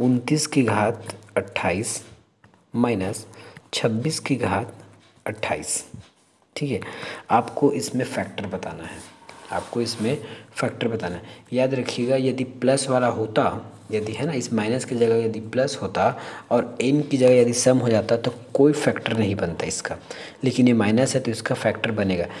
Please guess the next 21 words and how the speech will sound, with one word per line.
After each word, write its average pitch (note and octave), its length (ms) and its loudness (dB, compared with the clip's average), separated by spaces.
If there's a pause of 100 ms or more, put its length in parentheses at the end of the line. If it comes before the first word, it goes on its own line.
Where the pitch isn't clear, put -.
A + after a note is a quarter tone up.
(140)
इसका - 180 2
factor A2+ 320 0
क्या A#2+ 200 4
बनेगा, C3+ 320 6 (1040)
है D3+ 140 2
ना, C3 100 4
पहले A#2 260 4
यहाँ A2 120 6
लिख A#2+ 140 4
लीजिए, A#2+ 320 2 (400)
एन C#3 200 6 (100)
आपका - 300 2
sum A#2 380 4
है, F2 200 -4 (460)
Sum A#2+ 220 4
है C#3 80 4
तो C3+ 120 -2
factor - 360 0
क्या B2+ 180 4
होता C3 240 2
है D3 220 4